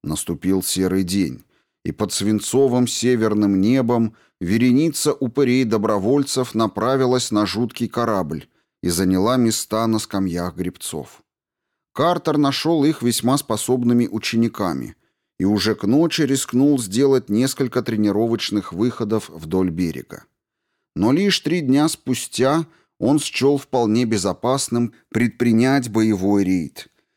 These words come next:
И вот когда, наконец, гребцы были вполне обучены, а ночные призраки благополучно расположились в кубрике, подняли паруса,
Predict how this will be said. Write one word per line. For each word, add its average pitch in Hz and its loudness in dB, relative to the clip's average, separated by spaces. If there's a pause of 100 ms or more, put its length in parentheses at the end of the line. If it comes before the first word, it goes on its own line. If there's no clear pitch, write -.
(180)
И 92 0
вот 180 2
когда, 156 0
наконец, 143 2
гребцы 131 -2
были 139 2
вполне 117 2
обучены, 98 -4 (320)
а 92 -4
ночные 127 2
призраки 127 -2
благополучно 113 0
расположились 107 -2
в - -12
кубрике, 135 -2 (140)
подняли 165 2
паруса, 110 0